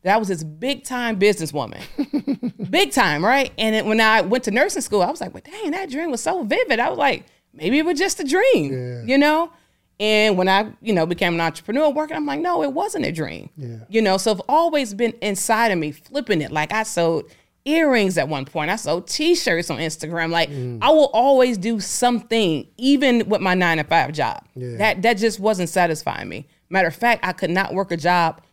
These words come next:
Speaker 1: over twelve months. As good as I was, I can bring in money, any role, everybody wanted me. After twelve months, I would come in, fix a problem.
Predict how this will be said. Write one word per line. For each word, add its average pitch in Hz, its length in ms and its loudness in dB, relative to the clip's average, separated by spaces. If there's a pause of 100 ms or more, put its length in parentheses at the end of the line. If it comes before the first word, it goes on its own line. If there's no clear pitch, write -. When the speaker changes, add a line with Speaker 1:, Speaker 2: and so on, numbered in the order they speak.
(140)
Speaker 1:
over 156 220 -2
twelve 131 260 -2
months. - 320 -10
As 165 160 -4
good 208 280 2
as 226 100 2
I 214 120 4
was, 185 340 0
I 202 100 -2
can 208 160 -2
bring 208 220 -2
in 196 120 0
money, 208 420 -2 (420)
any 294 260 6
role, 220 560 4
everybody 233 540 0
wanted 185 320 -4
me. 135 200 -10 (460)
After 240 320 0
twelve 247 300 -2
months, 262 480 -2 (480)
I 185 80 -2
would 175 140 -2
come 254 240 0
in, 240 220 0
fix 262 260 -4
a 226 40 -2
problem. 254 600 -2